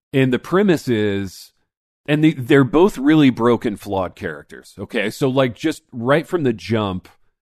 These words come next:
you have two characters that are way more interesting than the two characters in La La Land. So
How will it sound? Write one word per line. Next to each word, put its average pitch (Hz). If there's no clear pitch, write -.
you 120
have 123
two 160
characters 110
that 101
are 95
way 107
more 98
interesting 92
than 85
the 85
two 87
characters 80
in 80
La 78
La 73
Land. 71
So 120